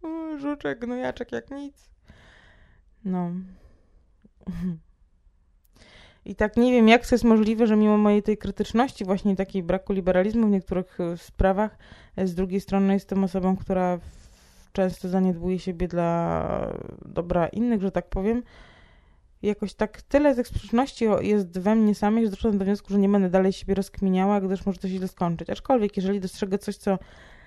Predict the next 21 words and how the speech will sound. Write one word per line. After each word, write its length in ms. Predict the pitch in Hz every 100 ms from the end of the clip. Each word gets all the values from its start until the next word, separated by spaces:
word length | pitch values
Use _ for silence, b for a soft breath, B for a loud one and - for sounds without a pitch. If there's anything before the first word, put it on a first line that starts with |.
| B B B B 180
bardzo 280 | 196 196 208
mnie 140 | 208
samą 220 | 220 208
będzie 200 | 202 196
wkurzać, 480 | - - 190 185 214
to 140 | 214
może 260 | 208 202 202
to 100 | 214
zmienię. 460 | 208 202 165 156 151 b b b b b b b _ _
Aczkolwiek 400 | 185 185 185 196
jestem 200 | 196 196
chyba 180 | 175 185
niereformo-, 580 | 190 185 190 185 180 175 185
reformowalna 1600 | 185 180 180 - 175 170 180 180 170 170 175 175 180 220 247 202
i 280 | 196 175
im 140 | 190 185
jestem 280 | 185 196 185
starsza, 400 | - 185 - 190
tym 200 | 185 175
jest 120 | 156
gorzej. 440 | 180 175 190 220